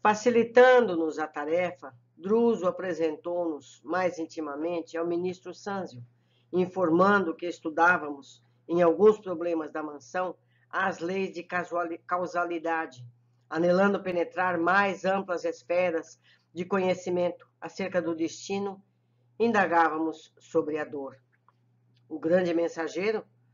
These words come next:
como que abdicou por momentos da elevada posição hierárquica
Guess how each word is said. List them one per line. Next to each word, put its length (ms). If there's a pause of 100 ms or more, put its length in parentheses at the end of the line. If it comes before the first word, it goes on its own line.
(180)
como 280
que 100
abdicou 800
por 180
momentos 580
da 140
elevada 380
posição 500
hierárquica 960